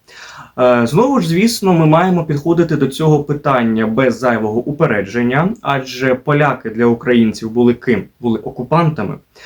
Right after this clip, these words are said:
Польща у тисяча дев'ятсот вісімнадцятому році розв'язала війну проти України, точніше, Західноукраїнської Народної Республіки.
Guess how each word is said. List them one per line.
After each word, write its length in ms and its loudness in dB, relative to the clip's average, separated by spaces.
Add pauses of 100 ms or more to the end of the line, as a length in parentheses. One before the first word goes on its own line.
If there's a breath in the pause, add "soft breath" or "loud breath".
(380 loud breath)
Польща 540 2
у 160 0
тисяча 360 0
дев'ятсот 520 0
вісімнадцятому 760 0
році 460 2
розв'язала 640 2
війну 520 4
проти 320 0
України, 640 0
точніше, 540 -4
Західноукраїнської 1080 0
Народної 520 0
Республіки. 680 -6